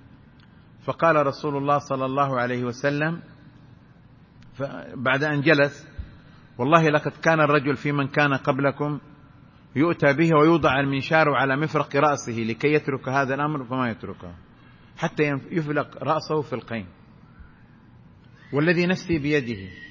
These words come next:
ليبلغن هذا الأمر ما بلغ الليل والنهار ولكنكم تست-". إيش يعني تستعجلون؟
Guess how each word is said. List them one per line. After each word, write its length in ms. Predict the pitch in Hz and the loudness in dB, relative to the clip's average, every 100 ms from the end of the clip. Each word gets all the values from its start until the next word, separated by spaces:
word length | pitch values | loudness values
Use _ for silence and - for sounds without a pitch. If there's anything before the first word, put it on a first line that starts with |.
| - - - - - | -20 -20 -20 -18 -2
ليبلغن 520 | 135 139 143 165 165 | -2 0 -2 -2 -2
هذا 320 | 147 151 139 | 0 0 0
الأمر 240 | 147 139 127 | -4 -4 -2
ما 160 | 131 | 0
بلغ 300 | 131 151 135 | 2 0 0
الليل 280 | 131 139 139 | 0 0 0
والنهار 400 | 131 131 139 143 | -2 -2 -2 0
ولكنكم 800 | 131 123 123 139 139 - 156 170 - - - - - - - | 0 -2 -4 -4 -4 -2 -4 -4 -10 -20 -20 -20 -20 -14 -10
تست-". 220 | - - | -10 -2
إيش 160 | 180 | 0
يعني 200 | 180 160 | 0 0
تستعجلون؟ 800 | 143 139 - 131 117 120 117 120 | -4 -8 -2 -2 0 -2 -2 -6